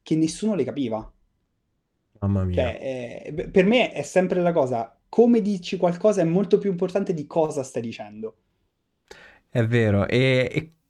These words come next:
Speaker 2: questo mi trovo d'accordo, ehm, perché pensavo proprio l'altro giorno, molte volte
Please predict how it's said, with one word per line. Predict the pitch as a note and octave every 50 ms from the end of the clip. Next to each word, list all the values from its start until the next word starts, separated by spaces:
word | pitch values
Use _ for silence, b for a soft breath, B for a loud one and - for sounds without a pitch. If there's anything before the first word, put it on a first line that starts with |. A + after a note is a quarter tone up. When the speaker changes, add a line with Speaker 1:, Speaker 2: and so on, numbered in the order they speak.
| _ _ _
Speaker 2:
questo | _ - D#3 D#3+ E3 D#3+ E3 - F#3 D#3+ C#3 A#2 D#2+
mi | A#2+ A#2 A#2
trovo | G#2 - A#2+ A#2 A2+
d'accordo, | A2+ A2+ G#2+ G2+ _ - C3 B2+ B2+ C3 B2+ B2 B2 C3 C3 C3 C3+ C3+ - - _ _
ehm, | - G#2+ G#2 G2 G2 G2 F#2+ F#2+ F#2+ F#2+ F#2+ F#2+ F#2 F#2 F#2 F#2 F#2 F#2 F2+ F2+ F2+ F2+ F2+ F2+ F2+ - - -
perché | - C#3+ C3 - F3
pensavo | D#3 D#3+ D3+ B2+ - D3+ D3+ D#3
proprio | D#3+ D3 C#3 B2+
l'altro | A#2 A#2 B2+ B2+ - A#2+ A2+ G#2+
giorno, | G#2+ A2 G#2+ G2+ G2 G2 G2 G2 F#2+ - -
molte | - A2+ A#2 C#3+ D#3 D#3+ D#3+ D#3 C3
volte | A#2+ A2+ G#2+ A2+ A2 - _ - A#2 A2+ A2+ A#2